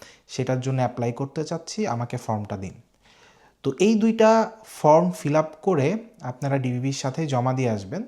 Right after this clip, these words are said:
এবং আপনাদের কার্ড হয়ে গেলে আপনার বাসার ঠিকানায় তারা আপনাকে এই দুইটা কার্ড পৌঁছে দিবে। এই দুইটা কার্ডের কাজ কি, সেটা আমি আপনাদেরকে বলি। তার আগে আমি আপনাদেরকে দুইটা কার্ড দেখাই। তো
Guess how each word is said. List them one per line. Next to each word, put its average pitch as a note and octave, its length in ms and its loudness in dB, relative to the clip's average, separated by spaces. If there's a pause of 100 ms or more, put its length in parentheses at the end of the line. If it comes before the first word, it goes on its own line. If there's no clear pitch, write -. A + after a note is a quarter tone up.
এবং C#3 220 -4
আপনাদের C3+ 420 -4
কার্ড C3 460 -2
হয়ে C3 200 0
গেলে E3+ 300 -4 (560)
আপনার C3 440 -2
বাসার A#2 460 -2 (100)
ঠিকানায় C#3+ 560 -6 (160)
তারা A#2+ 200 -4
আপনাকে D3+ 500 -4
এই E3+ 80 -4
দুইটা A2+ 260 -6
কার্ড D#3+ 260 -4 (720)
পৌঁছে F3+ 280 2
দিবে। G#2 220 -12 (520)
এই G3+ 100 4
দুইটা A#3 240 4
কার্ডের A#3 320 2
কাজ D#3+ 400 4
কি, F#3 280 -2
সেটা E3 440 2
আমি C3+ 380 0
আপনাদেরকে B2+ 540 -4
বলি। A#2 360 -2 (100)
তার D#3 180 4
আগে C#3 220 -2
আমি C#3 160 2
আপনাদেরকে B2+ 460 -4
দুইটা B2 240 -2
কার্ড A2 260 -2
দেখাই। A2+ 480 -2 (1120)
তো A2+ 300 2